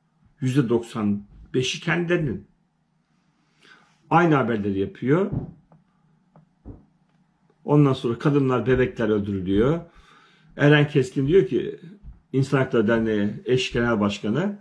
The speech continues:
"Birleşmiş Milletler'e göre zorla kaybedilen, kaçırılan,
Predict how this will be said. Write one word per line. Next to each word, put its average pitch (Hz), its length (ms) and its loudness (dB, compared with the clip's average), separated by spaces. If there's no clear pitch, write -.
"Birleşmiş 147 560 2
Milletler'e 117 460 -2
göre 131 500 0
zorla 156 400 4
kaybedilen, 107 640 -6
kaçırılan, 127 720 -2